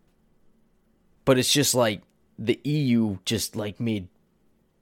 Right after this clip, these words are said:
like, I don't know. The, it's just something about the way the E U handled Boba Fett that I just didn't like. Like, I, I don't want Boba Fett crawling out of the Sarlacc pit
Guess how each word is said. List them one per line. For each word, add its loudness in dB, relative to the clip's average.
like, -2
I 8
don't 4
know. 2
The, 4
it's 2
just 2
something 4
about 4
the 2
way 4
the -2
E -2
U 2
handled 0
Boba -2
Fett 0
that 0
I 0
just -8
didn't -2
like. -2
Like, 2
I, 2
I 4
don't 8
want 6
Boba 8
Fett 2
crawling 2
out 2
of 0
the 0
Sarlacc 2
pit -4